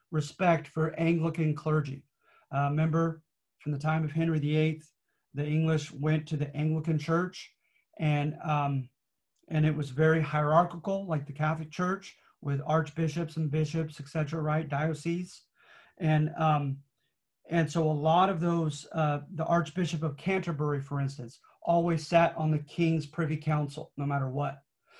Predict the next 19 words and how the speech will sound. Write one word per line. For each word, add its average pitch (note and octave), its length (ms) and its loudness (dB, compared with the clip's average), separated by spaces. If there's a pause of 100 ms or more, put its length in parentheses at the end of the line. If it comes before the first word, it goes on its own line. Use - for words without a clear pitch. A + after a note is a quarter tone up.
(160)
So E3 160 -2
there D#3+ 140 4
was D#3 160 2
a D3+ 60 -2
connection D#3+ 500 2
of D3 120 0
church D#3+ 280 -2
and D#3+ 100 -2
state, D#3+ 360 -2
clearly. D#3 540 0 (520)
And D3+ 140 -2
so D#3 100 4
the D#3 160 -2
Anglicans, E3+ 800 2 (360)
um, D#3 440 4
their, D#3+ 360 0
the D3 120 -2
complaint E3 520 0
was D#3 420 4